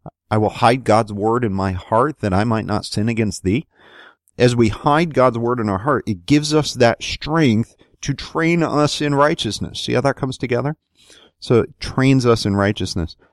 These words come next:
And this is verse seventeen, the best, "that the man of God may be competent."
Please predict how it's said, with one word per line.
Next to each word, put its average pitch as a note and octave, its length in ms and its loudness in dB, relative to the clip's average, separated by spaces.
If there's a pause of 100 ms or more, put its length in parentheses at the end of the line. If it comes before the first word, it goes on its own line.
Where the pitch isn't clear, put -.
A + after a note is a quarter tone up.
(140)
And A2 140 4
this B2 160 2
is - 280 0 (160)
verse A#2 220 0
seventeen, G#2 420 0
the F#2 80 2
best, E2 340 0 (240)
"that G#2 220 4
the G#2+ 80 2
man A2 440 4
of D#3 180 0
God G2+ 400 4
may G2+ 240 2
be F#2 140 0
competent." - 960 -2